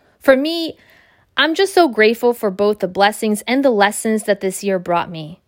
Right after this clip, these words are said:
If it weren't for twenty twenty, I may not have met my favorite painter, Alexei Batursky, when he came to my town at a time that I would normally be traveling and unable to come down to the art gallery to meet him. And if it weren't for twenty twenty, I would not have spent as much time with my husband,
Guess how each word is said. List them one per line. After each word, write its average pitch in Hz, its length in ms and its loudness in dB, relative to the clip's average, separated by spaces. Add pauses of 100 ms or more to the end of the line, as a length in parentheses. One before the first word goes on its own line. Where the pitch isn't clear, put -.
(120)
If 220 140 -4
it 226 160 6
weren't 262 300 4
for 277 100 0
twenty 240 320 0
twenty, 208 460 -2
I 233 120 2
may 320 160 4
not 262 300 2
have 240 260 -2
met 196 280 -2
my 180 120 -6
favorite 185 440 -4
painter, 190 440 -4
Alexei 180 380 -6
Batursky, 175 720 -10
when 185 160 -6
he 180 100 -8
came 190 300 -4
to 202 100 -8
my 175 180 -6
town 185 440 -2
at 190 140 -2
a 202 60 2
time 233 340 0
that 226 100 0
I 233 40 0
would 233 140 0
normally 277 360 2
be 254 100 -8
traveling 247 600 0
and 233 100 2
unable 233 320 0
to 226 100 -4
come 220 200 -2
down 202 180 -2
to 208 80 -12
the 208 100 -2
art 196 200 0
gallery 196 340 2
to 214 80 0
meet 262 200 -2
him. - 260 -14 (480)
And 226 100 4
if 254 100 0
it 262 80 2
weren't 302 220 4
for 285 80 -4
twenty 233 260 -2
twenty, 196 380 -4 (400)
I 247 80 6
would 285 140 4
not 285 220 2
have 269 120 -2
spent 233 300 0
as 226 100 -2
much 226 220 -2
time 208 200 0
with 208 120 -2
my 202 120 0
husband, 196 440 -4